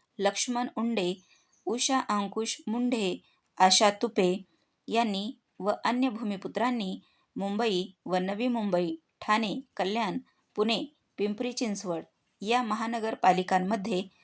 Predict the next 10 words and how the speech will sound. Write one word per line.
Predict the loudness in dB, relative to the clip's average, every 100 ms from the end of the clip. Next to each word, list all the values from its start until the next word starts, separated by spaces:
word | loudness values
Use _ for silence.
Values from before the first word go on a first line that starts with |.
| _ _
प्रतिनिधित्व | 0 0 2 0 -2 -6 -6 -4
केले | -2 -2 0
आहे. | 0 0 -6 -10 _ _ _ _ _ -12 -6
तर |
मंडळी, | -4 -2 0 0 -2 -6 _ _
आज | 8 10 8
आपण | 4 2 2 -2 -2
येथेच | 0 2 2 2
थांबत | 0 0 2
आहोत. | 0 0 -2